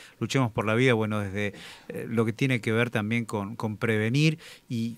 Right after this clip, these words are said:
ha crecido muchísimo el tránsito aquí en General Villegas, lo, lo hemos, lo he hablado alguna vez con, con Gustavo Santillán,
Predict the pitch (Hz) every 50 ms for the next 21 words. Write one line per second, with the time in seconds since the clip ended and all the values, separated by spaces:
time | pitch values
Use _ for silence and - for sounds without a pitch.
0 | - - 127 131 123 - 127 123 - - 143 135 127 120 113 110 - - 165 165
1 | - - - 107 101 101 98 95 95 - - - - - _ 98 98 95 90 -
2 | 123 123 123 120 - 120 104 113 107 95 - 120 117 113 110 - 107 107 104 107
3 | 107 107 104 - 135 135 135 127 113 - - - 107 107 104 101 98 107 107 113
4 | 110 101 - 120 110 101 101 113 113 117 117 110 110 113 110 110 107 107 113 110
5 | 110 110 104 - 107 98 92 - 101 101 95 - - 117 107 - 117 107 98 92
6 | 98 110 131 143 156